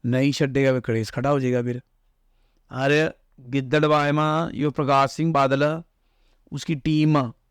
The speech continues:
ਉੱਨੀ ਸੌ ਚੁਰਾਨਵੇਂ ਦਾ ਇਤਿਹਾਸ ਦਰਾਣੇ ਵਾਸਤੇ ਹੀ ਮੌਕਾ ਆਇਆ। ਔਰ ਪਾਰਟੀ ਕੇ ਅੰਦਰ ਯੋ ਜੱਕਾਂ ਤੱਤਾਂ ਛੱਡ ਗਾ, ਗਿੱਦੜਬਾਹੇ ਦੇ ਗਾ ਤੂਫਾਨੀ ਦੌਰੇ ਮਾ ਨਿਕਲ ਗਿਆ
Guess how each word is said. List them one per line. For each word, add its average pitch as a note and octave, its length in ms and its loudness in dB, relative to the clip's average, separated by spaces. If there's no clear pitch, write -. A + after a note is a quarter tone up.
ਉੱਨੀ D3 240 0
ਸੌ D#3+ 140 2
ਚੁਰਾਨਵੇਂ C#3 560 0
ਦਾ C#3+ 60 0
ਇਤਿਹਾਸ B2+ 580 -4
ਦਰਾਣੇ C3+ 400 0
ਵਾਸਤੇ C3 360 0
ਹੀ C3+ 60 0
ਮੌਕਾ A#2+ 340 -4
ਆਇਆ। A#2 220 -8
ਔਰ C#3+ 220 2
ਪਾਰਟੀ C3+ 600 0
ਕੇ D3 80 2
ਅੰਦਰ C#3+ 540 0
ਯੋ C#3+ 300 0
ਜੱਕਾਂ C#3 480 -2
ਤੱਤਾਂ B2+ 600 -4
ਛੱਡ B2 280 -4
ਗਾ, B2 220 -2
ਗਿੱਦੜਬਾਹੇ C#3+ 640 0
ਦੇ C#3 140 0
ਗਾ C#3 100 2
ਤੂਫਾਨੀ C#3+ 520 -2
ਦੌਰੇ C3+ 240 0
ਮਾ B2 100 -4
ਨਿਕਲ B2 240 -2
ਗਿਆ C#3+ 300 -2